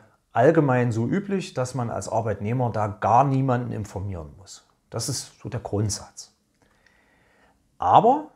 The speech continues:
es können sich natürlich aus dem Arbeitsverhältnis heraus, aber auch aus Klauseln im Arbeitsvertrag, aus dem Tarifvertrag heraus, solche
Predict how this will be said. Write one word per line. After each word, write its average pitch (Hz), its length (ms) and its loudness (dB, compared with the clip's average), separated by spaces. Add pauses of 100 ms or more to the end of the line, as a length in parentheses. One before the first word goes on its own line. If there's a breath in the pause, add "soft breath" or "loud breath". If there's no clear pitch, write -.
(140)
es - 160 -14
können 139 200 -2
sich 208 180 -6
natürlich 175 440 -4
aus 113 240 -2
dem 95 320 -6
Arbeitsverhältnis 104 840 -2
heraus, 110 640 -4 (600 soft breath)
aber 131 280 4
auch 131 280 4
aus 107 600 -6
Klauseln 156 760 0
im 151 180 -6
Arbeitsvertrag, 151 840 -4
aus 123 300 -2
dem 98 160 -6
Tarifvertrag 123 720 -6
heraus, 107 420 -6 (400 soft breath)
solche 127 600 2